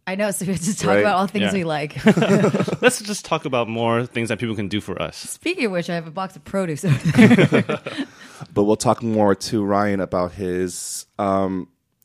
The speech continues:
Speaker 2: career as a multimedia creator, um, internet
Speaker 1: What's the word?
Speaker 2: segment.
Speaker 1: Multi-hyphenate?
Speaker 2: My multi-hyphenate, is that the way?
Speaker 3: Multi-hyphenate.
Speaker 1: Multi-hyphenate.
Speaker 2: Multi-hyphenate.
Speaker 3: Mm-hmm. Or I just,
Speaker 2: Creator.
Speaker 1: You.
Speaker 3: I just tell people that
Speaker 2: Multidisciplinary.
Speaker 3: it's a content creator.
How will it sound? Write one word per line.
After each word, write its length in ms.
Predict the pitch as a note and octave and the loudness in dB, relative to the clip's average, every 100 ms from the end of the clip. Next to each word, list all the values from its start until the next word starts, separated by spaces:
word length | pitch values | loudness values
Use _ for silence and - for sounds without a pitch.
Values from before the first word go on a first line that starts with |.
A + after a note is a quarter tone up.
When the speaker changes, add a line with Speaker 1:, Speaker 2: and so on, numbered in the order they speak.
| _ | _
Speaker 2:
career 340 | - D#3+ F#3 C3 | 0 4 4 4
as 420 | G#2 G2 F#2 - | 2 0 -2 -4
a 400 | A2+ G2+ G2 F#2+ - _ | 0 2 2 0 -4 _
multimedia 1040 | B2+ D3 D3 C#3 A#2 G2+ G2+ F#2+ F2 E2 | -2 -2 -2 -4 -4 -2 -4 -4 -4 -4
creator, 640 | - - E2+ D#2 D2 D2+ D2 _ _ _ - | -6 -10 -8 -8 -6 -8 -10 _ _ _ -10
um, 340 | E2+ E2 D#2+ _ _ _ _ _ - | -8 -8 -10 _ _ _ _ _ 0
internet 360 | D#3 C3+ G#2 | 2 4 2
Speaker 1:
What's 220 | F#2 G#3+ - | 0 -2 -4
the 80 | F#3+ | -4
word? 80 | - | 0
Speaker 2:
segment. 220 | - F3 | -2 -2
Speaker 1:
Multi-hyphenate? 480 | F3+ E3 G#3+ A3 - _ | -6 -6 -8 -8 -12 _
Speaker 2:
My 140 | A2 A#2+ | -4 -2
multi-hyphenate, 500 | B2 C3 A2 A2 D3 | -2 -4 -8 -6 -6
is 80 | A2 | -6
that 100 | G#2 | -6
the 80 | A#2+ | -8
way? 160 | C3+ B2+ | -10 -8
Speaker 3:
Multi-hyphenate. 720 | A2 - F#2+ G2 F2+ - - | -8 -8 -12 -14 -14 -14 -8
Speaker 1:
Multi-hyphenate. 520 | G#2+ A2+ G#3 F3 E3+ | -4 -4 -4 -8 -8
Speaker 2:
Multi-hyphenate. 760 | F3 F3 - E3 D#3 D3 - - | -8 -10 -10 -10 -10 -10 -14 -18
Speaker 3:
Mm-hmm. 140 | F2+ - - | -18 -18 -2
Or 380 | C3 C#3 B2 A2+ - | 0 2 0 -6 -8
I 80 | A#2+ | -4
just, 220 | E3+ D#3 | -4 -4
Speaker 2:
Creator. 120 | D#3+ D#3+ | -6 -6
Speaker 1:
You. 240 | C#3 C3+ - _ - | -8 -12 -20 _ -8
Speaker 3:
I 100 | G#2+ | -6
just 240 | A#2 - | -6 -8
tell 160 | A2 F#2+ | -10 -10
people 400 | G#2 G#2 G2+ - | -10 -10 -12 -10
that 160 | E2+ F#2 | -8 -4
Speaker 2:
Multidisciplinary. 720 | A2 A#2+ G#2+ G#2+ - E2 D2 | -2 -4 -6 -10 -10 -12 -10
Speaker 3:
it's 140 | - | -8
a 260 | G2 F#2+ F2 - | -8 -8 -10 -10
content 400 | G#2+ F2+ - - | -10 -10 -14 -16
creator. 420 | G2 F2+ - | -14 -14 -16